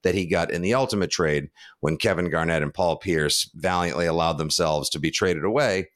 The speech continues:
to Brooklyn. Um, Mikhail Prokhorov just paying out the wazoo to get some stars to make a playoff run that was for naught with the Nets.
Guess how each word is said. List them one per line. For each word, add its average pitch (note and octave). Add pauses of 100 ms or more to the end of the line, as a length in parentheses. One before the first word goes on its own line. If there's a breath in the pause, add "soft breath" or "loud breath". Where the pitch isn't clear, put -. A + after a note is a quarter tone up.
(380 loud breath)
to G#2+
Brooklyn. G2+ (460 soft breath)
Um, D#2 (760)
Mikhail F#2
Prokhorov G2
just -
paying G2+
out E2+
the F2+
wazoo E2
to F#2
get E2+
some D#2+
stars E2+
to F2
make E2
a E2
playoff F2
run E2
that B1+
was D2+
for F2
naught F2
with D#2
the F#2
Nets. G#2+